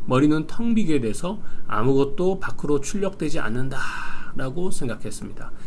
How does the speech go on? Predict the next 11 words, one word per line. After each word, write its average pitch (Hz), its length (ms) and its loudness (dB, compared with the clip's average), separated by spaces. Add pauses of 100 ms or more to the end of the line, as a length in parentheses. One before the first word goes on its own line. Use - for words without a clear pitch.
(120)
그들이 127 280 2
보기에 151 580 0 (260)
어떤 233 540 0
대상이 135 420 2
있고 127 460 0 (180)
그 226 260 0
대상을 190 580 0 (140)
우리 202 220 0
인간이 156 480 2
감각해서, 117 920 -2 (400)
즉 - 260 4